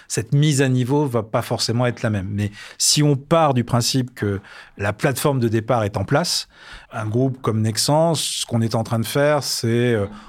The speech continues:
en fonction du nombre de cas d'usage qu'on va mettre dans une usine, un déploiement, c'est entre deux cent cinquante et, et cinq cents K euros par usine, avec, euh, un retour sur investissement qui est inférieur à trois à quatre ans.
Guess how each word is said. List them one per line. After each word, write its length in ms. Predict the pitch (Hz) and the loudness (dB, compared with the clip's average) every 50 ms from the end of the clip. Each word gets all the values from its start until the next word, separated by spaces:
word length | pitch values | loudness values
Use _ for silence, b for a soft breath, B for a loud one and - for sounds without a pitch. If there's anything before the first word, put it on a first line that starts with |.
| B B | B B
en 100 | - 110 | -6 -4
fonction 340 | - 127 120 110 - - 127 | 0 0 0 0 0 0 2
du 140 | 117 120 117 | 2 2 2
nombre 200 | 120 123 123 120 | 4 4 2 2
de 100 | 110 107 | 2 0
cas 180 | 107 - 113 | 0 0 0
d'usage 400 | 107 107 110 107 120 120 127 - | 0 0 0 0 2 0 0 -2
qu'on 120 | - - 104 | -2 -2 -2
va 100 | 107 107 | 0 0
mettre 180 | 110 117 117 | 0 0 0
dans 140 | 110 110 107 | 0 -2 -2
une 180 | 107 110 110 110 | 0 0 0 0
usine, 320 | 113 113 117 135 151 156 | 0 0 0 0 2 2
un 80 | 131 113 | 0 0
déploiement, 480 | 104 110 104 107 - 110 110 123 131 | 0 -2 -2 -2 -2 -2 0 0 0
c'est 220 | 135 - - 113 107 | -2 -2 -2 -2 -2
entre 320 | 101 98 - - 113 110 | -4 -4 -6 -4 -4 -4
deux 140 | 101 104 107 | -2 -2 -4
cent 180 | 104 - 113 107 | -4 -4 -6 -4
cinquante 560 | - 117 107 107 131 127 127 131 127 127 - | -4 -4 -4 -2 -2 0 0 -2 -2 -2 -4
et, 160 | 110 107 107 107 B B B _ | -4 -4 -4 -8 B B B _
et 60 | - | -6
cinq 160 | 107 - 123 120 | -4 -2 -2 -2
cents 180 | - 135 123 | -2 -2 -2
K 80 | - 135 | 0 0
euros 220 | 120 120 123 120 | 0 0 0 0
par 180 | 123 - 131 131 | -2 -2 -2 -2
usine, 300 | 139 151 160 139 104 95 - B B B B B B B B B B B B B B - | -2 -2 -2 -4 -4 -6 -8 B B B B B B B B B B B B B B -8
avec, 480 | - - 110 107 113 120 123 120 - - | -4 -2 0 0 2 0 0 0 -2 -2
euh, 240 | 110 110 104 104 107 | 0 0 2 0 0
un 40 | |
retour 340 | 104 101 110 107 - 131 120 | 0 0 0 0 0 -2 -2
sur 160 | - - 110 | 0 0 0
investissement 640 | 107 101 107 104 - - 104 - - 127 131 139 139 | 0 0 0 -2 -2 -2 -4 -4 -2 0 0 0 0
qui 180 | 131 - - 104 | -2 -4 -2 -2
est 240 | 104 104 101 101 113 | -2 -2 -2 -2 -4
inférieur 480 | 104 101 - 113 101 110 120 123 110 | -4 -2 -2 -2 -2 0 0 0 0
à 60 | 104 | -2
trois 220 | 101 - - 110 110 | -4 -4 -4 -4 -2
à 20 | |
quatre 240 | 107 120 117 - - | -2 -4 -4 -4 -6
ans. 120 | 139 131 | -8 -8